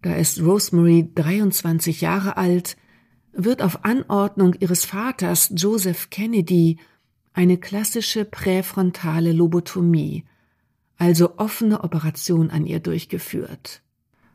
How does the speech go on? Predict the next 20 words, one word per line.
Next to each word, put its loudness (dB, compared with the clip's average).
Und 2
zwar -2
von 0
keinem 0
geringeren 2
als -2
Doktor -2
Walter 0
Freeman. -2
Die 6
Folgen 4
sind 2
fatal. -6
Nach -2
dem 4
Eingriff 2
ist 0
Rosemary 4
schwer 2
geschädigt. -4